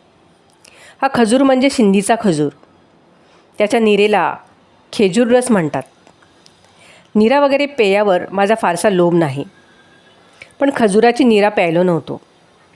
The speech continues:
आम्ही शिंदीच्या बनातून चाललो होतो. सगळीकडे सामसूम. कुत्री देखील रात्रभर भुंकड्या बिंकण्याचे कार्यक्रम आटपून झोपली होती. पहिला कोंबडाही उठला नव्हता. पहाटे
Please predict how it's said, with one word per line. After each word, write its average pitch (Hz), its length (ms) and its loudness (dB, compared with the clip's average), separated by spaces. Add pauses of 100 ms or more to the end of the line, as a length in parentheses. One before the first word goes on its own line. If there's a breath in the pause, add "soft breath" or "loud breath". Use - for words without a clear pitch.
(640 soft breath)
आम्ही 208 200 0
शिंदीच्या 214 460 0
बनातून 202 400 0
चाललो 170 320 -2
होतो. 156 320 -4 (960 loud breath)
सगळीकडे 285 560 0
सामसूम. 175 640 -4 (1080 soft breath)
कुत्री 226 280 0
देखील 196 640 -2
रात्रभर 226 460 0
भुंकड्या 208 400 0
बिंकण्याचे 220 420 -2
कार्यक्रम 196 440 -2
आटपून 196 480 -2
झोपली 170 360 -2
होती. 147 260 -4 (1500 soft breath)
पहिला 226 240 2
कोंबडाही 208 420 2
उठला 175 300 0
नव्हता. 165 320 -4 (1400 soft breath)
पहाटे 196 680 -2